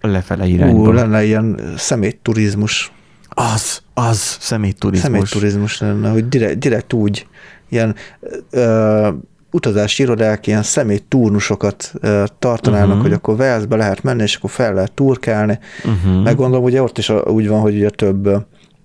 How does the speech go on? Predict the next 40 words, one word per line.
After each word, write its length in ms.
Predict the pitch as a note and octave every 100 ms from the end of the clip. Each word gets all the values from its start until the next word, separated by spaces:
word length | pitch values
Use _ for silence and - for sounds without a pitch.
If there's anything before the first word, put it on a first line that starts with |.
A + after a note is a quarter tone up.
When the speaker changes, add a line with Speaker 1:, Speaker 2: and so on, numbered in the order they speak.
| -
Speaker 2:
ö, 360 | G2 G2 F#2+ F#2+ A2 - _ - - -
tároló 440 | G#2+ G2+ G2+ G2
van, 120 | G2+
és 160 | G2 -
akkor 280 | - F#2+ F#2+ C#3+ - -
lehet, 320 | - G2+ -
hogy 140 | - G2 -
nem 200 | - G#2
oda 120 | G#2
szállították, 640 | G#2 G#2 F#2+ G2 - E2+ -
ahol, 200 | G2 F2 - -
nem 140 | F#2+
a 40 | G#2
körzetibe, 520 | G2+ G2 G2 - G#2
hanem 200 | G2 A2
távolabb, 440 | A2+ G#2+ G#2+ G#2
szóval 280 | - G#2 G#2
még 180 | G#2 G#2+
az 120 | C3
is 120 | A2
jó 100 | A2 G#2+
kérdés, 240 | A2 G#2+
hogy 100 | A2+
hova 200 | G2+ F#2+
vitték 220 | G2 A#2+
Speaker 1:
Hát 200 | A2 D3+
Speaker 2:
vajon. 160 | F#2+ G2
Speaker 1:
bízom 320 | C#3 B2 A2
benne, 180 | G#2+ G#2+
hogy 80 | G#2+
van 140 | G#2+
annyi 200 | G#2 G2+
esze, 220 | G2+ -
hogy 140 | F#2+ F#2+
utána 360 | F#2+ F#2+ G2
nézett, 420 | F#2+ F#2+ F#2+ G2
vagy 140 | - G2
utána 320 | - G2+ G2+
kérdezett, 640 | - G#2 G2 G2 - G2+
vagy... 380 | - F2 F#2 -